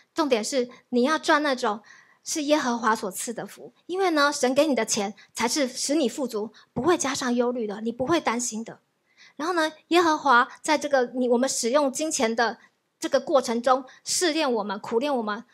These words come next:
其实都是为了使我们终久享福，所以我们不用想着要急速发财，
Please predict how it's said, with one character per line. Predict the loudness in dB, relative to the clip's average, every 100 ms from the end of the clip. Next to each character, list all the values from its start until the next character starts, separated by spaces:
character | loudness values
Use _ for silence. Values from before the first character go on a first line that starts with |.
| _ -4
其 | -4
实 | -2 -4
都 | 2 2
是 | 2
为 | 0 2
了 | 2
使 | -2 -2
我 | -2
们 | -2 0
终 | 0
久 | 0 -2
享 | -4 -6
福， | -14 -20 -20 -18
所 | 0 4
以 |
我 | 4
们 | 4
不 | 2 2
用 | 6 4
想 | 2 -4 -4
着 | 0
要 | 0 0
急 | -2 -6
速 | -8 -8
发 | -8 -10
财， | -12 -12